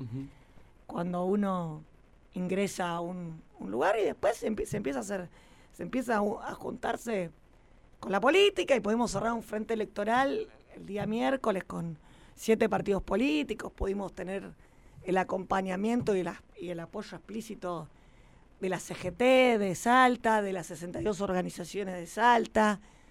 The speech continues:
Speaker 2: Digo, me parece que ahora el día, el día viernes se cierran, el día sábado en realidad,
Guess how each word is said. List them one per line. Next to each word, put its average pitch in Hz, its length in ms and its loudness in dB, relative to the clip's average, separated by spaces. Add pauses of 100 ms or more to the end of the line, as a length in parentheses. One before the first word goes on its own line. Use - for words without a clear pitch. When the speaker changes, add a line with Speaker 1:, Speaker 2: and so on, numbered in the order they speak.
(440)
Speaker 2:
Digo, 190 460 2 (100)
me 226 160 -10
parece 220 340 -2
que 180 360 -4 (480)
ahora 233 640 10
el 185 480 -4
día, 208 540 -2 (600)
el 190 200 -4
día 214 320 0
viernes 247 560 -2
se 180 100 -16
cierran, 202 500 -6
el 190 120 -6
día 185 160 -4
sábado 202 340 0
en 180 80 -6
realidad, 190 380 -8